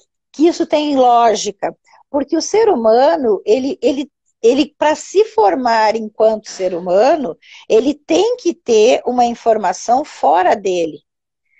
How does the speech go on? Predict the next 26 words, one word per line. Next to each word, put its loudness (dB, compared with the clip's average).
Porque 0
a, 0
a, 2
eu 2
até 2
uso -2
sempre -4
a 2
mesma 0
expressão -4
pra -2
ficar -4
fácil, -2
né? -2
Pra -2
gente -10
fazer 0
um -2
bolo, 0
a -2
gente -8
não, -2
não -4
tem 0
o 2
bolo, 0